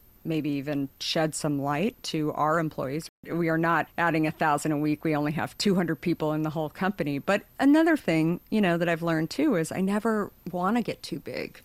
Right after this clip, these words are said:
in terms of number of people, because I think that that's where you run into kind of culture problems along the way too. And,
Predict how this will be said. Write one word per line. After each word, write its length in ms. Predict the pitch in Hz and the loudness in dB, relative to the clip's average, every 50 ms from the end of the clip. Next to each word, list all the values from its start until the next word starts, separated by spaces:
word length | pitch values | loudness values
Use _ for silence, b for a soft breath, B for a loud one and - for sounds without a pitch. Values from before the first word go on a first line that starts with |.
| - - | -12 -4
in 160 | - 170 180 156 | -2 -2 -2 -2
terms 320 | - 170 156 147 156 - | -2 -4 -4 -4 -4 -4
of 160 | 175 151 - | -6 -4 -2
number 320 | 170 160 156 143 156 156 147 | -2 -2 -2 -2 -2 -2 -4
of 100 | 139 - | -4 -6
people, 360 | - - 139 - - 147 143 143 - | -12 -12 -12 -10 -8 -8 -8 -6 -6
because 240 | 165 - - 165 180 | -8 -8 -6 -4 -4
I 80 | 170 | -4
think 320 | 165 - - 196 190 - - | -4 -4 -6 -6 -6 -6 -8
that 160 | 170 - - | -12 -8 -4
that's 300 | 175 175 180 - - - | -2 -2 -2 -4 -6 -4
where 180 | 170 165 160 | -2 0 0
you 480 | 156 160 160 160 160 151 151 151 151 151 B B B B B | 0 0 0 0 0 0 0 -2 -4 -6 B B B B B
run 240 | - 170 170 180 190 | -2 -2 0 2 2
into 420 | 202 254 359 359 311 - - 147 131 | 4 4 4 2 0 -2 -4 -6 -6
kind 240 | - - 151 143 139 | -6 -8 -6 -6 -6
of 80 | 135 | -8
culture 400 | - - - 175 160 - - - | -10 -14 -14 -12 -12 -12 -16 -16
problems 680 | _ - - - - - - - - - - - - - | _ -12 -10 -10 -10 -10 -12 -14 -14 -14 -16 -16 -12 -12
along 340 | - 90 87 - 87 98 98 | -10 -8 -8 -8 -8 -10 -10
the 80 | - | -10
way 220 | - 90 87 95 - | -10 -10 -10 -10 -12
too. 400 | - - 226 240 247 240 208 165 | -8 -4 0 2 2 2 2 0
And, 240 | 147 143 143 139 143 | -2 -4 -6 -8 -8